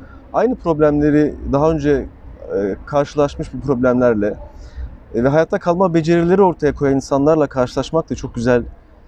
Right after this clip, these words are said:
e, keyifli bir deneyimdi benim için. E, Türkiye'nin seksen bir ilini görmek,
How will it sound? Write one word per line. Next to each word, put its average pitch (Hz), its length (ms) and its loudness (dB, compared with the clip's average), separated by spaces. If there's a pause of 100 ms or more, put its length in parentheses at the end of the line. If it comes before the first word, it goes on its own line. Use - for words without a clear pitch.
e, 101 180 -4
keyifli 135 400 0
bir 104 220 0 (120)
deneyimdi 120 440 0
benim 95 160 -2
için. 107 280 -10 (1600)
E, 113 120 -2
Türkiye'nin 185 400 0
seksen 175 440 -2
bir 190 100 0
ilini 165 280 -2
görmek, 160 600 0